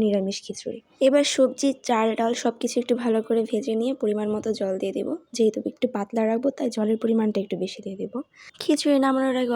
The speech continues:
অবশ্যই জিরার গুঁড়া আর গরম মশলার গুঁড়াটা দিয়ে দিব, আর দিয়ে দিব ঘি। নিরামিষ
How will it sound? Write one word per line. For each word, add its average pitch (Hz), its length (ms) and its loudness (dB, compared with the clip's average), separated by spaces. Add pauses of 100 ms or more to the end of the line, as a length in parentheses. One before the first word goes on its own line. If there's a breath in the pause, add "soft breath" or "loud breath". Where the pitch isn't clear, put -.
অবশ্যই 254 460 0
জিরার 226 340 2
গুঁড়া 226 200 0
আর 220 140 0
গরম 214 240 2
মশলার 220 340 -6
গুঁড়াটা 214 340 -6
দিয়ে 220 160 0
দিব, 214 120 -10 (300)
আর 214 140 0
দিয়ে 226 180 4
দিব 208 100 -4 (200)
ঘি। - 140 -12 (580 soft breath)
নিরামিষ 254 360 4